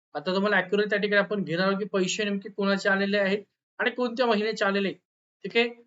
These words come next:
चला, तर आज चौदा तारीख, काही वेळानंतर संपन्न, पंधरा तारीख सुरू होणार आहे. तर आज ज्यांच्या अकाउंटवर पैसे आले नाहीत, कशामुळे आलेले नाहीत,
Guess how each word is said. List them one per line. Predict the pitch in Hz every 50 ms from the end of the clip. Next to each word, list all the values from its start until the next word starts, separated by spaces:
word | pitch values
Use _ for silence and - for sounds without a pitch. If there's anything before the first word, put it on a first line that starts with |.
| _ _ _ _ _ _ -
चला, | - 139 120 - - _ _ -
तर | 170 180 190 190 185 - -
आज | 151 156 165 180 202 202 208
चौदा | 202 - 202 185 185 190 196 196
तारीख, | 202 196 190 208 190 - _ _ _ _ _ _ _ _ _ _ _ _ _ _ _ _ - -
काही | 156 147 190 196
वेळानंतर | 202 196 196 196 190 196 196
संपन्न, | 190 - 196 185 185 190 180
पंधरा | 185 190 185 165 175 180 175 180
तारीख | 185 190 196
सुरू | 190 - 185 180 190
होणार | 190 190 190 185 190 185 185
आहे. | 185 196 202 - _ _ _ _ _ _ _ -
तर | 165 160 -
आज | - 160 180 196 175
ज्यांच्या | 190 196 190 196 196 175
अकाउंटवर | 175 185 185 185 190 180
पैसे | 180 170 165 - - 196
आले | 175 175 185 185
नाहीत, | 180 185 180 - -
कशामुळे | 175 170 - 190 185 190 196 202
आलेले | 185 175 175 185 185 190
नाहीत, | 190 196 190